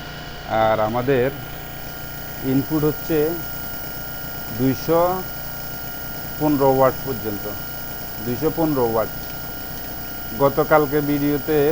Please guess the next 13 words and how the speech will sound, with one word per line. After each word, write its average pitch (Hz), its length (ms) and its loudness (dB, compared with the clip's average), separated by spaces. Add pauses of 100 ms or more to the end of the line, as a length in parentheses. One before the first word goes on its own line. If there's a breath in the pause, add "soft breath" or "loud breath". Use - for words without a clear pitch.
(420)
আমাদের 135 380 2 (880)
ইনপুট 147 360 2 (120)
ছিল 170 180 2 (120)
তিনশো 147 320 2 (100)
পঞ্চাশ 143 400 4
ওয়াট 147 260 6 (400)
নব্বই 131 340 2
ওয়াটের 135 300 6
জন্য, 98 180 -4 (1300)
আজকে 120 280 0 (100)
সেখানে 139 320 4
দুইশো 156 500 0 (200)
পনেরো, 127 420 0